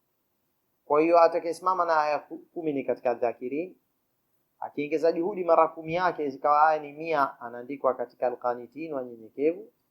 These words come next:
Na katika Qur'an wamebashiriwa al-qanitin. Na hicho kitendo ndio kinaitwa al-qunut. Al-qunut inakuja kwa maana urefu wa sala. Mtume sallallahu alaihi wasallam anasema,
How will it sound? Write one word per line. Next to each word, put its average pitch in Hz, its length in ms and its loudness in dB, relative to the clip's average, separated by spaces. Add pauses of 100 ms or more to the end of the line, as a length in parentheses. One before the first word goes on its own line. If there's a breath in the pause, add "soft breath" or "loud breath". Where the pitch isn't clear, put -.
(880)
Na 113 100 -20
katika - 300 -6
Qur'an 143 320 0
wamebashiriwa 135 680 0
al-qanitin. 127 800 -2 (1160)
Na 123 80 -6
hicho 151 260 -6
kitendo 147 300 -8
ndio 127 140 -8
kinaitwa 127 360 -10
al-qunut. 135 480 -10 (560)
Al-qunut 143 500 -10
inakuja 143 400 -4
kwa 131 80 -2
maana 143 220 -6
urefu 139 320 -2
wa 131 80 -2
sala. 131 380 0 (920)
Mtume 135 180 -10
sallallahu 135 340 -6
alaihi 135 200 -2
wasallam 139 320 -8
anasema, 135 640 -14